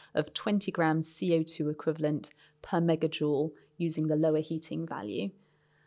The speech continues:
Low carbon hydrogen projects and businesses seeking grants from the Net Zero Hydrogen Fund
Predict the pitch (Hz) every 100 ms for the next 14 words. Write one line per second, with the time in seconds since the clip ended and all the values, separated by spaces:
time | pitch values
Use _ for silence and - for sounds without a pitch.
0 | _ _ _ _ _ _ - 220 240 240
1 | 233 190 180 208 190 175 170 165 165 160
2 | - - 202 208 185 170 170 165 160 -
3 | 185 - 165 160 202 202 165 151 - -
4 | 175 165 165 - - 156 151 - 208 196
5 | 196 180 165 180 170 170